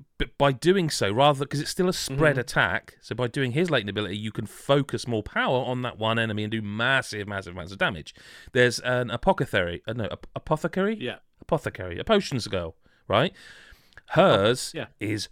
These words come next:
Speaker 1: amazing. Like, her latent ability is so good, I never want her at my party. So what her, the fact that she can do potions means that her special skill is she can mix stuff together and, like, so she can create, literally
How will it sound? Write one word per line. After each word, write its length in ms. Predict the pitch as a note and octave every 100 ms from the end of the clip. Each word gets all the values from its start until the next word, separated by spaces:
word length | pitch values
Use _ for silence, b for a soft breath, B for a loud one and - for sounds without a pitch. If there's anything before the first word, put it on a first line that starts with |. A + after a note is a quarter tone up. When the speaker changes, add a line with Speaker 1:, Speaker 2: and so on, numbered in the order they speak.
| _
Speaker 1:
amazing. 960 | - - - - - - - - - - - b b
Like, 180 | A2 - -
her 340 | - F3+ G3+ D3+
latent 240 | F3 C#3
ability 400 | C#3 D3+ G2+ G2+
is 100 | G#2
so 300 | - - A#2
good, 380 | G2 C#3 G#2+ - b -
I 80 | G2+
never 260 | G#2+ A2+
want 200 | G#2 G#2+
her 80 | G#2
at 120 | G2+
my 100 | G2
party. 400 | F2+ B2 A2+ E2+ B B B -
So 160 | C#3
what 220 | C#3+ G3+ -
her, 300 | - G#3 E3 -
the 60 |
fact 180 | C#3 C#3+
that 120 | C#3+ -
she 120 | B2+
can 220 | - A#2
do 140 | A#2
potions 480 | G#2 G#2+ F#2+ G2 F#2
means 180 | G#2+ G2
that 140 | G#2
her 160 | - C3+
special 360 | - G#2+ - G2
skill 220 | - G2
is 80 | G2
she 120 | G#2
can 240 | A2+ G#2+ - _ _
mix 240 | C3+ - -
stuff 180 | A#2+
together 400 | - G2+ G2+ G#2 B B _
and, 380 | G2 F#2+ F2+ - b b b -
like, 140 | G#2+
so 100 | -
she 140 | G#2 -
can 100 | G#2+
create, 340 | - A#2 A2
literally 420 | A2 - A2+ G#2